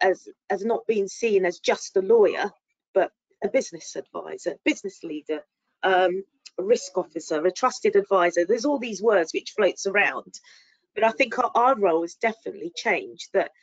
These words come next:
although we work house, in-house and we're lawyers, um, we are seen very much as the business advisor from a legal perspective, so using our legal hat, but also having that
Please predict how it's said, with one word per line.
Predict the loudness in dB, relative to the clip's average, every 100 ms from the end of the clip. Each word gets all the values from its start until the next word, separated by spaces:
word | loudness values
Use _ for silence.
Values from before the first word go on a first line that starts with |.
| _
although | 0 4 4
we | 4
work | 4 4 2
house, | -2 -2 -4 -6 -2
in-house | -2 -2 -4 -6
and | -8
we're | -6
lawyers, | 2 2 2 -2 -8 -8 -14 _ _ _ _ 2
um, | 4 4 0 -8 -20 _ 0
we | 4
are | 4 2
seen | -2 0 2 0 -2 -12 -2
very | 0 0
much | -4 -8 -2
as | -2 -4 -14 _ -20 -8
the | 2
business | 4 2 -2 -4
advisor | -4 -2 -2 -2 0 -2 -2 _ _ _
from | 0 2
a |
legal | 2 0 -2 -4
perspective, | -6 -8 -6 -6 -10 -10
so | -4
using | -2 -2 -2 -2
our | 0
legal | -2 -2 -6 -12 -10
hat, | -10 -10 _ _ _
but | 2
also | 4 4 0 -2
having | -2 -6 -6
that | -10